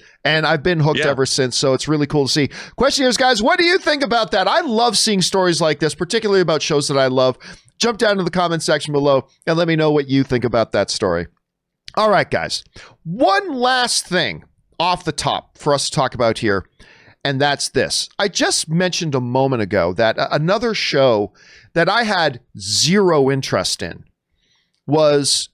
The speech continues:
Speaker 1: the D C Universe, at least at the time it belonged to the D C Universe, animated show Harley Quinn. Uh, just because it, it sounded dumb. I'm not a big fan. You guys know this. I am not generally a fan. I generally, with some exceptions,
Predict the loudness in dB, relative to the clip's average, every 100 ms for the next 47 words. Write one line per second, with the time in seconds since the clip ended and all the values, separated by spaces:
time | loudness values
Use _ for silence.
0 | -8 -2 0 -2 -2 -2 0 0 -2 0
1 | 0 2 0 0 0 0 0 -2 -4 -6
2 | -4 -2 0 0 -2 -8 -6 -6 0 2
3 | 2 -2 -4 -2 -2 -2 -4 -6 -4 -6
4 | -6 -12 _ _ _ _ -20 _ _ _
5 | -2 0 0 0 2 0 0 2 4 4
6 | 0 _ _ _ _ _ -2 0 0 -2
7 | -2 -4 -6 -10 _ _ _ _ _ _
8 | _ _ _ _ _ _ -6 -2 0 -2
9 | -4 -14 -4 -2 -2 -2 0 2 2 2
10 | -2 -4 -6 -2 -4 -2 -2 2 2 2
11 | 0 0 0 0 0 0 0 0 -2 -2
12 | 0 0 0 -2 0 0 2 0 0 0
13 | 0 0 0 0 0 0 -2 -2 -2 0
14 | 0 0 0 -2 -2 -2 0 -2 -4 -2
15 | 0 2 2 2 2 0 0 -2 0 0
16 | 0 -2 -2 -2 -4 -10